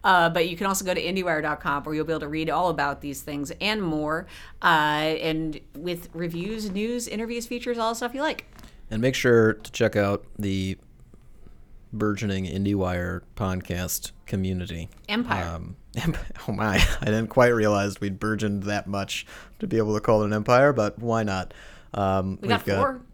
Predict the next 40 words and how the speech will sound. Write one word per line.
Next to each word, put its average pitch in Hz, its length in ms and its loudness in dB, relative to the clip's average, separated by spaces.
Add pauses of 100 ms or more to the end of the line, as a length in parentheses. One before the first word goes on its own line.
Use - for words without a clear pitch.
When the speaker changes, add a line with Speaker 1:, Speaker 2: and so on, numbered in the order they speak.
(120)
Speaker 2:
We've 101 200 -6
got - 300 -2
quite 120 260 2
a 123 40 0
few. - 280 -2
We've 98 280 -8
got 92 240 -6 (180)
Turn 107 200 2
It 104 80 0
On 107 480 0
with 104 200 -6
our 98 140 0
very 104 220 0
own 104 140 0
Michael 104 260 -2
Schneider. 113 440 2 (480)
Uh, 95 340 -2
we've 95 220 -4
got, 95 380 -4 (180)
uh, 104 160 -6
the 90 60 -8
Filmmaker 101 380 2
Toolkit 98 400 0
podcast, 101 600 -2
the 104 60 -6
one 95 100 -2
that 87 80 -8
started 98 300 0
it 98 40 2
all, 98 280 6 (320)
with 104 120 0
Ann 113 140 4
Thompson, 104 320 0
Eric 98 180 -4
Cohen, 104 240 2
who 131 160 2
just 120 320 0
released 98 400 0 (280)
their 101 140 2
individual 98 720 0